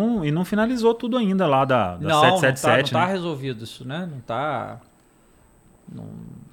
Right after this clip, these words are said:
Speaker 2: tá, ah, processo burocrático ainda e não tem nem data, assim, pra, pra gente saber quando que isso vai acontecer, mas o Vasco precisa também, né? E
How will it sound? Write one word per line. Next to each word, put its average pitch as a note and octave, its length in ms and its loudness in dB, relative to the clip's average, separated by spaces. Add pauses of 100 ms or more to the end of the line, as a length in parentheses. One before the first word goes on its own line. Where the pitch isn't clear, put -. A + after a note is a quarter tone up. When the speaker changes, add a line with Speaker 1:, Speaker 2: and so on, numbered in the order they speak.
(260)
Speaker 2:
tá, C#3 300 -2 (260)
ah, F#3+ 140 6
processo - 360 -8
burocrático G3+ 580 0
ainda D#3+ 300 -2
e - 20 -2
não G3 80 -4
tem F3+ 140 -6
nem E3+ 340 -4
data, C4+ 300 2
assim, D#3 220 -8
pra, D3+ 360 0
pra - 260 -10
gente C#3+ 160 -8
saber D3 160 -8
quando D#3 160 -14
que - 80 -20
isso - 40 -20
vai D#3 100 -2
acontecer, F#3 340 -6
mas C3+ 140 -6
o A2+ 40 -10
Vasco A2 220 -8
precisa G3 540 -10
também, A3 480 -2 (260)
né? C3 180 -10 (720)
E A#2 440 -4